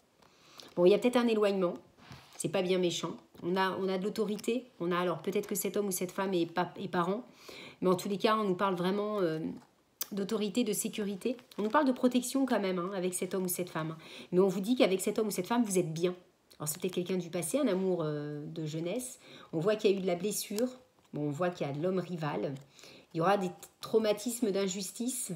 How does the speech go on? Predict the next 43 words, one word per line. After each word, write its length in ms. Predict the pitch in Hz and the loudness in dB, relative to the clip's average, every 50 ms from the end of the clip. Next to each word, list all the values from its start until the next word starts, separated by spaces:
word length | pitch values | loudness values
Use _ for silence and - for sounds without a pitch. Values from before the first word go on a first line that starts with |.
| 156 147 156 | -6 -6 -6
Bon, 120 | 156 151 | -6 -6
on 40 | 147 | -2
ressort 320 | 160 175 180 - 220 202 | -2 -2 -2 -2 -4 -4
cette 220 | - - 196 180 - | -4 -4 -6 -4 -4
chaleur. 560 | - 185 180 175 175 196 233 - 165 139 - - - - - - _ _ _ _ _ _ _ _ _ _ _ _ _ _ _ _ - - - - - - _ - | -2 -2 0 2 2 2 2 0 -2 -4 -6 -10 -18 -20 -20 -20 _ _ _ _ _ _ _ _ _ _ _ _ _ _ _ _ -12 -12 -12 -12 -12 -18 _ 2
Mais 120 | 175 175 | 2 4
là, 100 | 208 220 | 4 6
il 60 | 226 | 6
y 40 | 226 | 6
a 40 | 196 | 4
vraiment 260 | 180 202 208 220 220 | 6 4 2 2 4
quelque 240 | 220 - 180 - 208 | 2 0 0 0 -2
chose 220 | - - 233 202 | 0 0 -2 2
de, 180 | 196 202 190 180 | 4 4 4 4
de 120 | 175 190 | 4 2
magnifique, 500 | 185 180 180 196 185 180 - 220 190 - | 2 2 2 2 0 -4 -6 -10 -6 -4
hein. 100 | 196 175 175 | -2 -2 -2
On 60 | 170 | -2
vous 140 | 160 170 170 | -4 -4 -6
dit 100 | 180 185 | -8 -8
que 60 | - | -4
c'est 100 | - 180 | -6 -2
votre 240 | 170 175 170 - 180 | -2 -2 -4 -2 -4
âme 100 | 180 175 | -2 -2
sœur. 340 | 175 - 190 190 214 247 247 - - - - - - | -2 0 0 0 0 0 -2 -6 -14 -18 -20 -12 -10
Vous 180 | - - 247 247 | -2 4 4 6
sentez, 580 | 247 - 302 269 262 254 - 285 277 285 294 | 6 6 4 4 2 2 2 2 2 2 2
ou 140 | 285 262 247 | 4 4 4
alors 200 | 226 240 240 247 | 6 6 6 6
est-ce 160 | 247 240 - | 4 4 2
que 60 | - | 0
vous 140 | 247 196 226 | -2 -2 -2
ressentez 340 | 247 - - 233 220 - 254 | -4 -4 -4 -6 -2 0 2
un 80 | 247 240 | 2 2
petit 160 | - - 190 | 0 -2 -6
peu 140 | - 233 208 | -4 -2 0
d'éloignement ? 440 | 220 214 214 214 214 220 226 254 | 2 2 2 2 2 2 0 2
Mais 120 | 277 254 226 | 4 4 2
c'est 180 | - - 247 | 4 2 0
pas 140 | 240 277 285 | 2 2 0
bien 180 | 277 262 269 269 | 2 2 2 4
méchant, 460 | 254 247 247 - - 226 202 185 175 | 4 2 2 2 -2 -2 -2 0 -2
hein. 80 | 190 | -4